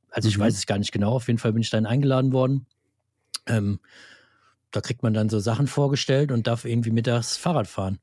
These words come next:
Speaker 1: ähm, was mich mega freut. Und dann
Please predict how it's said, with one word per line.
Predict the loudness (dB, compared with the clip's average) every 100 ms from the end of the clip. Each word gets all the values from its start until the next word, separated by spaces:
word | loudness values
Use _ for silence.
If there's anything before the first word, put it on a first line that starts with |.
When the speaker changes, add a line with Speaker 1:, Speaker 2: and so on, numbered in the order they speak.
| _
Speaker 1:
ähm, | -4 -2 0 2 2 0
was | -2 -2
mich | -2
mega | 0 0
freut. | 0 -2 -2 -4 _ -20 -20 -20 -20 _ _
Und | -6 -4 0
dann | 2 4 4 2